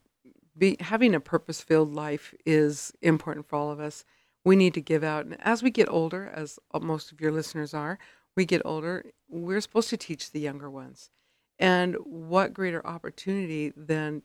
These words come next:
to take someone under your wing? We have a mentoring program. We, we have a reception desk where all of our receptionists are, are volunteers.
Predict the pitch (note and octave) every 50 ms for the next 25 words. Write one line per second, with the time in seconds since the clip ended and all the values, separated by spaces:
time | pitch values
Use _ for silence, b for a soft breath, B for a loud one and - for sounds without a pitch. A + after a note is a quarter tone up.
0 | _ - - - - - - E3+ D#3+ - - F3+ E3+ E3 D#3+ - - D#3 D#3 D#3+
1 | D#3 D3+ D#3 E3 D#3+ D#3 D3+ D3+ _ _ _ _ _ - F3+ G3+ G#3+ G#3+ G3+ D#3+
2 | D3 D#3 D#3 E3 E3 - G3 F#3+ G3 F#3 - G3+ G3+ G3 G#3+ G#3+ G#3 G#3+ A3+ B3
3 | - _ _ _ _ _ _ _ _ _ _ _ - E3+ F#3+ G3 F#3+ F#3 - -
4 | E3 F#3+ G3 F#3 F#3 E3+ D3+ D#3 D3+ D3 D#3 - - E3 D#3 - - F3 E3 D#3
5 | D#3+ D#3+ - - E3 D#3 - - D#3 D#3+ D#3+ E3 E3+ D#3+ D#3+ D#3 - - D#3 D3+
6 | - - E3+ E3 F3 F3 - - - - - D#3+ D#3 D3+ D3+ D3+ D3 _ _ _
7 | _ _ _ _ _ _ - - D#3 D3+ D3 D3+ D3+ D3+ D3+ D3 - D#3+ D#3+ D#3+
8 | F3 F#3 -